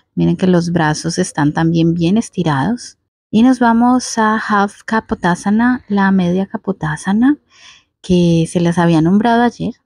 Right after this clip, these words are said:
que son posturas, eh, de nivel ya un poco más avanzado, que necesitan mejor propiocepción porque, bueno, miren, aquí estamos estirando una pierna y la otra está recogida.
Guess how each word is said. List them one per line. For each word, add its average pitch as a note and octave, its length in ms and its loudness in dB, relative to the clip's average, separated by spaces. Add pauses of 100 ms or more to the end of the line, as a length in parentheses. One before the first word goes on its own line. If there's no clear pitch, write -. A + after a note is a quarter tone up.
(260)
que B3 120 0
son B3+ 180 2
posturas, B3+ 1120 0
eh, F#3+ 340 -2
de G3+ 140 -2
nivel G3 640 2
ya F#3+ 300 0
un G3 100 2
poco G3 220 -4
más G3 340 0
avanzado, G3 840 0
que - 140 -10
necesitan F#3 640 -2 (460)
mejor G3 500 0
propiocepción G#3 1040 0
porque, F3 680 0 (320)
bueno, D#3 260 2
miren, C3+ 280 2
aquí C#3 280 -2
estamos D4 340 0
estirando G#3+ 600 0
una B3 260 2
pierna G#3 460 -2
y G#3+ 160 -2
la F3+ 200 0
otra F#3+ 420 -4
está F3 400 -4
recogida. F3+ 720 -2